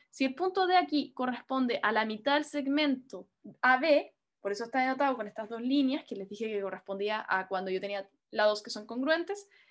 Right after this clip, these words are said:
entonces la tran-, transversal de gravedad va a ser la línea que une el punto C,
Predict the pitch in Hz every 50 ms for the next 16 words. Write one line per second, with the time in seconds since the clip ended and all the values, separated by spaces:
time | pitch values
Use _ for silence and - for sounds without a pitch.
0 | _ _ _ _ - 277 294 285 320 302 285 277 247 220 220 208 208 208 208 208
1 | 208 208 - - - - 226 214 208 208 214 214 208 - - 214 214 220 226 226
2 | 233 247 277 320 359 339 294 277 - 240 240 233 240 240 247 233 226 226 226 220
3 | 214 214 208 - 220 214 214 - - 208 208 - - - - 285 311 370